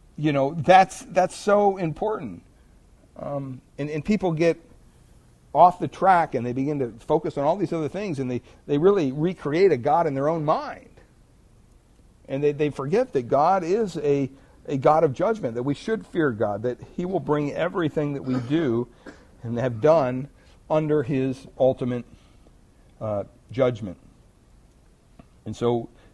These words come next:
you know, First Corinthians ten thirty-one says, "Whether you eat, whether you drink, whatever you do, do what? Do all for the glory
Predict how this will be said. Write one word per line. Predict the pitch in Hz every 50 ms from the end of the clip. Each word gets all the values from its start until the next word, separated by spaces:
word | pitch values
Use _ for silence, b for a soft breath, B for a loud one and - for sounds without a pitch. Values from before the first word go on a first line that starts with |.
| b _ _
you | - 123
know, | 110 110
First | - 143 147 139 -
Corinthians | - 143 131 127 - 139 120 117 -
ten | - 135 127 131 127
thirty-one | 139 131 131 135 127 123 107 104 107 107
says, | - - - 120 113 117 107 - - b b b b b -
"Whether | - 120 117 113
you | 104 104 113 120 131 160
eat, | - - -
whether | - 110 104 98 104
you | 107 110 113 110 98 - - -
drink, | 98 110 117 123 139 170 - - - - b b b b
whatever | - 110 113 110 110 123 151 175 180
you | 175 170 175
do, | 160 139 123 110 110 117 117 123 139 123
do | 120 139 143
what? | 135 123 92 69 - - - - - b b b b b _ - -
Do | 131 127 127
all | 127 131 139 151 156 151
for | - - 147 135 135 135 135 139 139
the | 131 131
glory | 117 117 123 113 113 110 110 110 113 113